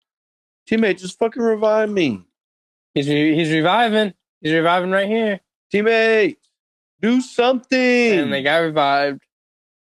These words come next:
Speaker 1: Pick me up. What the fuck?
Speaker 2: They're gonna go revive their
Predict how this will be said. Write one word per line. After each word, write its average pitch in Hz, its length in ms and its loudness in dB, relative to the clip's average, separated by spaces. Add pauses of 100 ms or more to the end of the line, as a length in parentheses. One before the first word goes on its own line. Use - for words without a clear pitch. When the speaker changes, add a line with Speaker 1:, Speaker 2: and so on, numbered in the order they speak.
(120)
Speaker 1:
Pick 254 200 -2
me 247 160 0
up. 269 560 4 (100)
What 262 140 -14
the 254 100 0 (120)
fuck? 262 460 0
Speaker 2:
They're 160 180 -2
gonna 170 200 0
go 170 80 0
revive 165 360 0
their 175 100 -2